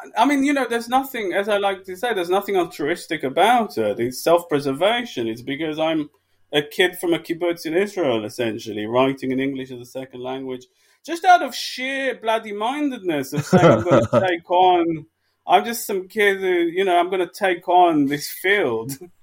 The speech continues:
Speaker 1: <laughs> And, you know, it's ridiculous when you start out and you say, "I'm gonna do that. I'm gonna take on this field and I'm gonna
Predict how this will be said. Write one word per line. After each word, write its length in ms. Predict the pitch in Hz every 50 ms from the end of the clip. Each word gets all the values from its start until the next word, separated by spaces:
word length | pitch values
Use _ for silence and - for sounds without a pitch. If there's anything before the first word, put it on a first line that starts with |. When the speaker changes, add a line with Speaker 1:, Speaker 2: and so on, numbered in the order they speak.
| _ -
Speaker 1:
<laughs> 120 | - 208 - - _ _ _ _ _ _ _ - 349 - - -
And, 440 | 392 392 - 381 349 - 147 - - - _ - - - -
you 160 | 165 123 -
know, 140 | 156 - 196
it's 180 | 175 - - 247
ridiculous 540 | 254 240 339 370 370 359 294 254 226 - 202
when 100 | 180 180
you 80 | 170
start 480 | 170 - - 202 185 165 151 151 151 -
out 320 | 214 208 175 117 110 113
and 100 | 123 127
you 100 | 131 143
say, 180 | 135 - 165 160
"I'm 180 | 151 151 165
gonna 180 | 160 156 143 131
do 300 | 127 131 151 160 165 151
that. 120 | 127 110
I'm 160 | 107 110 113 120
gonna 160 | 123 127 131
take 300 | - 151 151 135 131 139
on 200 | 143 135 127 117
this 180 | 120 123 -
field 300 | - - 160 139 117 110
and 80 | 110 110
I'm 100 | 110 117
gonna 320 | 117 117 117 117 113 117